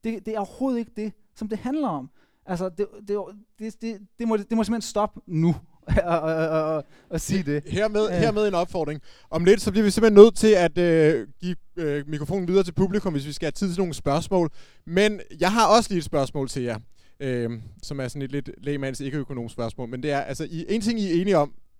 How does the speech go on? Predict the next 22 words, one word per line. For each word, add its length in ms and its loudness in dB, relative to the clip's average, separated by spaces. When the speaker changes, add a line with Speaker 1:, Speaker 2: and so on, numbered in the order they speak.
Speaker 2:
Ja, 160 -4
Asger, 160 -8
du 100 -4
får 80 0
lov 180 2
til 100 -2
at... 440 -2
Øh, 300 -6
det 80 -12
kan 80 -6
du, 60 -10
det 180 -18
kan 80 0
du 80 0
godt 120 -2
få 40 -8
lov 80 -4
til 80 -8
at 40 -6
respondere 260 -10
på. 80 -6
Men 220 -8